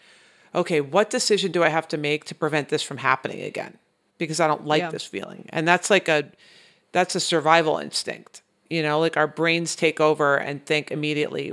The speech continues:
Speaker 1: "What has to happen so I never feel this way again?" But maybe, like I always say, the better practice is just to say, "Okay,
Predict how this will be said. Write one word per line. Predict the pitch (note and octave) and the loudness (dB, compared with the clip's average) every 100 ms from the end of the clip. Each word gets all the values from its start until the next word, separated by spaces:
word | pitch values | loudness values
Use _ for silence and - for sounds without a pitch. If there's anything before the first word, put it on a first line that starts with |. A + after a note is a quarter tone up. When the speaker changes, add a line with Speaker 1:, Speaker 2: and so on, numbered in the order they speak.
| - | -6
Speaker 1:
"What | C#3+ F#3 | -2 0
has | - G3 - | 0 -4 -2
to | D#3+ | 0
happen | D#3 - D3 | 0 -2 -6
so | - C#3 | -4 -2
I | |
never | C3+ C3 C3+ | -2 -4 -6
feel | - - | -8 -8
this | - - - | -6 -8 -8
way | - | -8
again?" | - - - - _ _ _ _ - | -10 -12 -14 -18 _ _ _ _ -8
But | - | -4
maybe, | G3 F4+ E3 C#3+ F3 G3 _ _ _ _ _ _ _ _ - | 0 0 2 -2 -4 -12 _ _ _ _ _ _ _ _ -6
like | D#3 D#3+ | -4 0
I | D3 | 0
always | C#3 C#3+ | 0 -2
say, | C#3+ C#3 | -2 -4
the | D#3+ | 0
better | E3+ D#3+ | 2 2
practice | E3+ E3+ - E3+ - | 0 -2 -2 -8 -6
is | D#3+ - | -4 -4
just | E3 - | -4 -4
to | D#3+ | -4
say, | E3 C#3+ | -4 -4
"Okay, | A#3 - G3+ A3+ | -4 -6 -10 -12